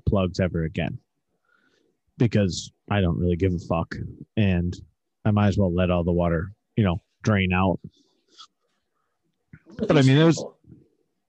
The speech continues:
Speaker 1: Huh?
Speaker 2: Who are these two people on our live feed?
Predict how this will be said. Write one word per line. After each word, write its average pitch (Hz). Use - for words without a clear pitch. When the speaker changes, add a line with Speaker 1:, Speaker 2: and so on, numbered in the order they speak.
Speaker 1:
Huh? 214
Speaker 2:
Who 147
are 185
these 175
two 135
people 120
on 87
our 82
live 98
feed? 73